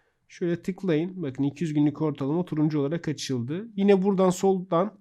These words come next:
settings'e tıklayıp ayarlarını yapabilirsiniz. Burada input'su uzunluğu iki yüz günlük yaz-,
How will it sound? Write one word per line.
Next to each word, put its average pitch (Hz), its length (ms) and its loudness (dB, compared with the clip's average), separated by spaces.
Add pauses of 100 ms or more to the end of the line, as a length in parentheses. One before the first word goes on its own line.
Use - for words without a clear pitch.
settings'e 180 580 -2
tıklayıp 180 440 -2
ayarlarını 170 380 2
yapabilirsiniz. 170 1080 -2 (540)
Burada 180 240 4
input'su 185 760 0
uzunluğu 180 580 2
iki - 240 -4
yüz 175 140 2
günlük 151 320 -2
yaz-, 156 260 -4